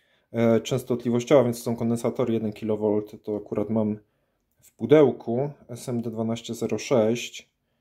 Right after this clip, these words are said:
To teraz by przydało się przymierzyć od strony T H T.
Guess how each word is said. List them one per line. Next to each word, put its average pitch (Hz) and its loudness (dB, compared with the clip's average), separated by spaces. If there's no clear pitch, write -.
To 113 -20
teraz 120 0
by - -16
przydało 120 0
się - -6
przymierzyć 131 0
od - -18
strony 127 -6
T 123 -6
H 131 0
T. 120 2